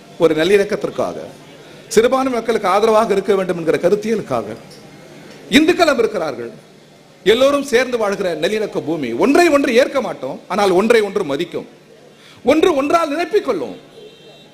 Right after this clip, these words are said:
இந்துக்களின் கலாச்சாரமும் பண்பாடு கூறுகளும் இஸ்லாமியருக்குள் இருக்கும்,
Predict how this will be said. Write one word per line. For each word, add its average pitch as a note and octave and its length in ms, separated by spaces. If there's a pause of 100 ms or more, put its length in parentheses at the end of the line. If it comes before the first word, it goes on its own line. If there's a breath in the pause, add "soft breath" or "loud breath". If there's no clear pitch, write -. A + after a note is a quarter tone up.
(360 loud breath)
இந்துக்களின் D#4 560
கலாச்சாரமும் D4+ 600
பண்பாடு D4 360
கூறுகளும் C4 420
இஸ்லாமியருக்குள் C#4 640
இருக்கும், C#3+ 320